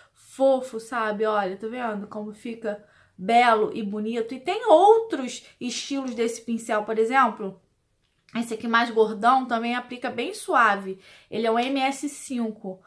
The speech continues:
da Mariana Saad, tá vendo? Ele faz um carinho aqui na pele, ah, então aplica de uma forma, é, que eu prefiro, né?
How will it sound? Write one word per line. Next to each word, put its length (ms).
da 140
Mariana 420
Saad, 500
tá 100
vendo? 400
Ele 100
faz 240
um 100
carinho 520
aqui 180
na 140
pele, 320
ah, 200
então 220
aplica 800
de 80
uma 160
forma, 560
é, 100
que 340
eu 180
prefiro, 680
né? 320